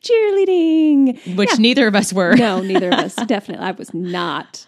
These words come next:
Speaker 1: cheerleader material
Speaker 2: Me
Speaker 1: at
Speaker 2: either.
Speaker 1: all. I could see you, like, maybe making it work if your friends were doing it and there was some
Speaker 2: That's
Speaker 1: sort
Speaker 2: true.
Speaker 1: of, like
Speaker 2: If it was, if it was my friends, I can yell really loud.
Speaker 1: Yeah, there was some sort of promotional process that
Speaker 2: Yes.
Speaker 1: w-, you were trying to aspire
Speaker 2: I,
Speaker 1: to.
Speaker 2: I,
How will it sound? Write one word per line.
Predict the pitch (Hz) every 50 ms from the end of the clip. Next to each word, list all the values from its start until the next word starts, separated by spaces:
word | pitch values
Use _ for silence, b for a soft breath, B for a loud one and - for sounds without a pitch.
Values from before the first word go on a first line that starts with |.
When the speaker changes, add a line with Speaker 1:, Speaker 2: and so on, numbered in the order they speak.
| _ _ _
Speaker 1:
cheerleader | - - 190 175 175 180 170 156 147
material | 151 - - - - - - - - - - -
Speaker 2:
Me | 160 170 170 -
Speaker 1:
at | - -
Speaker 2:
either. | - 175 - 131
Speaker 1:
all. | - 160 - -
I | - 226
could | - - 285 -
see | - 349 320 311
you, | 330 311 285
like, | 240 202 185 - -
maybe | 220 202 185 190 190 196 220 220
making | 214 214 220 233 220
it | 208 -
work | 196 190 196 190 -
if | 220 -
your | - -
friends | - - 147 156 - -
were | 208 196
doing | 190 202 208 208 208
it | 214 214 - _ _
and | - 208
there | 190 175
was | 180 180 -
some | 196 -
Speaker 2:
That's | 220 - 294
Speaker 1:
sort | - 339 349
Speaker 2:
true. | 339 381 320 220
Speaker 1:
of, | 160 147 160
like | 156 - _ _ _ _
Speaker 2:
If | - 175 -
it | 233 214
was, | 240 240 - - - -
if | 196 -
it | 220
was | 220 262 247
my | 262 254 247
friends, | - - 196 190 190 196 202 208 - -
I | 185
can | - - - 269 302 302 247
yell | 196 175 190 208 214 202
really | 160 147 143 143
loud. | 143 139 127 120
Speaker 1:
Yeah, | - - 147 - - -
there | - 220
was | 214 208
some | - 240 220
sort | - - 214 190
of | 185 -
promotional | - 214 180 196 185 190 - - 196 175 170
process | - 175 160 175 - - 170 170 196 - -
that | - 147 143
Speaker 2:
Yes. | - - -
Speaker 1:
w-, | 202 - - _ _
you | 208 196 170
were | 160 170
trying | 170 - 180 160 156 165
to | 175 - - - - _ _
aspire | 202 185 - - 175 165 165 165
Speaker 2:
I, | 180
Speaker 1:
to. | 175 220 - 196 196 202 - _ _
Speaker 2:
I, | 170 180 220